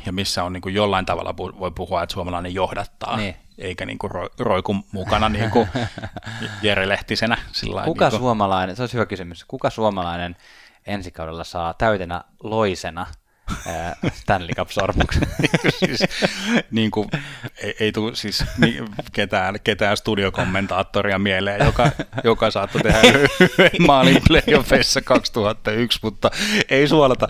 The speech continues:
Speaker 1: ei suolata,
Speaker 2: Ei,
Speaker 1: ei
Speaker 2: ei
Speaker 1: suolata
Speaker 2: suolata.
Speaker 1: ketään. Kaikilla on roolinsa joukkueesta, on joukkueurheilua, yhdessä mennään ja yhdessä
Speaker 2: Yhdessä
Speaker 1: Mennään.
Speaker 2: voitetaan,
Speaker 1: Ja
Speaker 2: yhdessä
Speaker 1: kuka,
Speaker 2: hävitään.
Speaker 1: ja kuka se yksi, yksi, yksi jäbä, joka sammu, sammu mestaruusjuhlisessakin parvekkeelle ja sit otettiin kuvia, tota noin, niin
Speaker 2: Hei,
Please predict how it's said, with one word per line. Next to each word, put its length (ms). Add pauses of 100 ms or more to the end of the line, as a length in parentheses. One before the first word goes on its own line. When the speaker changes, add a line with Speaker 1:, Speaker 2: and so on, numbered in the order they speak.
(400)
Speaker 1:
ei 200
suolata, 400
Speaker 2:
Ei, 100
Speaker 1:
ei 100
Speaker 2:
ei 260
Speaker 1:
suolata 280
Speaker 2:
suolata. 220
Speaker 1:
ketään. 280
Kaikilla 520
on 300
roolinsa 600
joukkueesta, 640
on 100
joukkueurheilua, 840
yhdessä 340
mennään 440
ja 80
yhdessä 300 (800)
Speaker 2:
Yhdessä 240
Speaker 1:
Mennään. 80 (100)
Speaker 2:
voitetaan, 140
Speaker 1:
Ja 80
Speaker 2:
yhdessä 200
Speaker 1:
kuka, 120
Speaker 2:
hävitään. 260
Speaker 1:
ja 20
kuka 220
se 200
yksi, 280
yksi, 280
yksi 280
jäbä, 160
joka 240
sammu, 480
sammu 320
mestaruusjuhlisessakin 1080
parvekkeelle 720
ja 100
sit 240
otettiin 400
kuvia, 380 (320)
tota 240
noin, 200
niin 100
Speaker 2:
Hei, 260